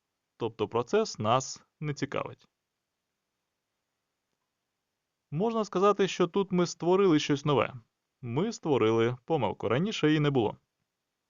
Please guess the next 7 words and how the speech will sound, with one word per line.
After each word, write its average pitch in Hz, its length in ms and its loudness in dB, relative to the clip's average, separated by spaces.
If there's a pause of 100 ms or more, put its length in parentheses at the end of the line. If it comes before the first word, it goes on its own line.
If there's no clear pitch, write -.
(320)
Ми 143 240 -2
її 113 360 -2
зробили. 107 540 0 (4000)
І 117 120 -4
ще - 180 0
один 113 220 2
приклад. 196 480 0